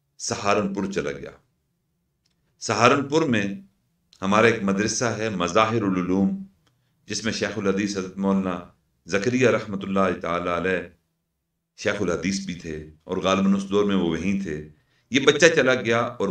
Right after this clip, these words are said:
वहाँ जाकर पढ़ना शुरू कर दिया उसने। एक दीन के माहौल में रहता था, दीन का इल्म हासिल करना शुरू कर दिया। तो शाम के वक्त, असर के बाद, जिस तरह मदारिस में ये एक रिवाज होता है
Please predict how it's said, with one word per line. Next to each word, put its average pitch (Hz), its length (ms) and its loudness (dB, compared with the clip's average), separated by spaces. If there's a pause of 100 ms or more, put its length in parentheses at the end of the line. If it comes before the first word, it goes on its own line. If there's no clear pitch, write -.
वहाँ 92 360 -2
जाकर 98 360 -4
पढ़ना 92 320 -2
शुरू 76 220 -12
कर 76 180 -10
दिया - 240 -20
उसने। - 280 -20 (1400)
एक 95 180 -6
दीन 107 240 0
के 117 80 0
माहौल 90 440 -2
में 101 120 -6
रहता 90 280 -6
था, 80 580 -16 (460)
दीन 98 340 -4
का 87 140 -2
इल्म 98 260 -2
हासिल 90 280 -8
करना 82 260 -8
शुरू 82 240 -12
कर 78 220 -10
दिया। 71 240 -14 (2500)
तो 123 80 -2
शाम 156 340 2
के 190 120 4
वक्त, 165 360 2
असर 185 260 2
के 156 140 0
बाद, 131 280 2
जिस 123 180 -6
तरह 123 140 0
मदारिस 107 520 4
में 101 300 -6 (840)
ये 117 120 4
एक 123 120 0
रिवाज 101 380 6
होता 101 280 0
है 98 140 4